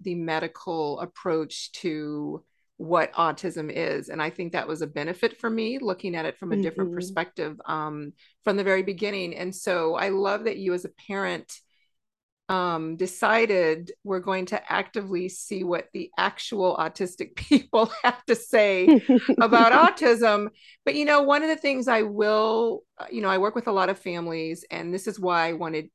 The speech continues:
Speaker 1: you know, you to come on, because parents can learn from you.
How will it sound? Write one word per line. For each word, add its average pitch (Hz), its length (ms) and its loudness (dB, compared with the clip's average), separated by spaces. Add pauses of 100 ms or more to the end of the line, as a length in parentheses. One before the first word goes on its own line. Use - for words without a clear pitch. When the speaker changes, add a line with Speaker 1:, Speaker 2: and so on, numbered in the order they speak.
(140)
Speaker 1:
you 180 120 -6
know, - 340 -10 (220)
you 196 640 -2
to 214 100 -8
come 190 240 -6
on, 165 200 -2
because 190 340 -6
parents 165 340 -10
can 170 280 -10
learn 180 200 -4
from 175 200 -10
you. 151 340 -6